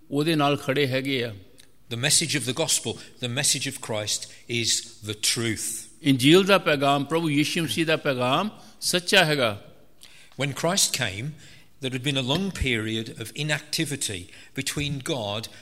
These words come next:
Speaker 2: and his people, the nation of Israel।
Speaker 1: ਜਦੋਂ ਪ੍ਰਭੂ ਯੀਸ਼ੂ ਮਸੀਹ ਆਏ ਸੀਗੇ, ਉਸ ਵੇਲੇ ਬਹੁਤ ਸਮਾਂ ਦਾ ਫਰਕ ਪੈ ਗਿਆ ਸੀਗਾ ਇਜ਼ਰਾਈਲ ਦੀ ਕੌਮ ਦੇ ਵਿੱਚ ਤੇ ਪਰਮੇਸ਼ਰ ਦੇ ਵਿੱਚ, ਕੋਈ ਗੱਲਬਾਤ, ਕੋਈ ਵਾਦ ਵਿਵਾਦ ਨਹੀਂ ਹੋਇਆ ਸੀਗਾ।
Speaker 2: We know very little of this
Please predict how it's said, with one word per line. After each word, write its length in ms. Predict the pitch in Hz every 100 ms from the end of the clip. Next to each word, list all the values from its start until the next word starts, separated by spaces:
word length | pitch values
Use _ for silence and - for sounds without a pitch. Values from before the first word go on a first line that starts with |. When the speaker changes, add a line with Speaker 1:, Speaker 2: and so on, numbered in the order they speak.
| - 123
Speaker 2:
and 100 | 135
his 140 | 131 -
people, 340 | 196 165 - 104 110 - -
the 60 | 123
nation 380 | 120 113 123 117
of 100 | 117
Israel। 440 | 113 113 95 92 95
Speaker 1:
ਜਦੋਂ 200 | 156 165
ਪ੍ਰਭੂ 280 | 147 175
ਯੀਸ਼ੂ 280 | 156 156 196
ਮਸੀਹ 180 | 180 147
ਆਏ 140 | 143
ਸੀਗੇ, 200 | 175 139
ਉਸ 180 | 160 170
ਵੇਲੇ 340 | 151 143 190 208 - - - 120
ਬਹੁਤ 340 | 135 208 220
ਸਮਾਂ 680 | - 151 160 190 185 151 143
ਦਾ 140 | 160
ਫਰਕ 240 | 143 147
ਪੈ 180 | - 127
ਗਿਆ 160 | 147 165
ਸੀਗਾ 580 | 151 139 143 180 202 - - -
ਇਜ਼ਰਾਈਲ 380 | 143 135 160 175
ਦੀ 100 | 175
ਕੌਮ 300 | 147 143 156
ਦੇ 100 | 175
ਵਿੱਚ 180 | 160 160
ਤੇ 100 | 165
ਪਰਮੇਸ਼ਰ 420 | 156 139 139 170
ਦੇ 60 |
ਵਿੱਚ, 440 | 156 151 151 170 190 - - - -
ਕੋਈ 120 | 170
ਗੱਲਬਾਤ, 540 | 143 139 143 151 156
ਕੋਈ 160 | - 165
ਵਾਦ 380 | 123 127 139 139
ਵਿਵਾਦ 360 | 139 135 131
ਨਹੀਂ 100 | 151
ਹੋਇਆ 200 | 139 135
ਸੀਗਾ। 340 | 120 123 117 104 - - - 131
Speaker 2:
We 60 |
know 140 | 151 170
very 300 | 165 156 139
little 360 | 156 160 151
of 180 | 113 113
this 240 | 101 101